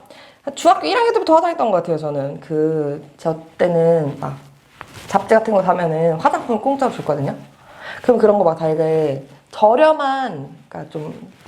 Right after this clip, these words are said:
피부에 안 좋은 화장품이었을 텐데, 엄마가 막 "사오지 말라고, 사오지 말라고." 해도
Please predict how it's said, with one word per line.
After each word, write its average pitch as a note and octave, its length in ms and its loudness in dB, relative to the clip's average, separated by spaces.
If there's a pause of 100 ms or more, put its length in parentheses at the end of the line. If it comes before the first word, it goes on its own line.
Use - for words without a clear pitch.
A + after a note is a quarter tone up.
(120)
피부에 D#4+ 240 0
안 F#3+ 240 2
좋은 B3+ 200 0
화장품이었을 B3 540 0
텐데, C#3+ 480 -2 (1120)
엄마가 A3+ 280 6
막 A#3 140 0
"사오지 F#4+ 300 4
말라고, A#4 580 6
사오지 G#4+ 220 -2
말라고." C#4 320 2
해도 A#3+ 420 -4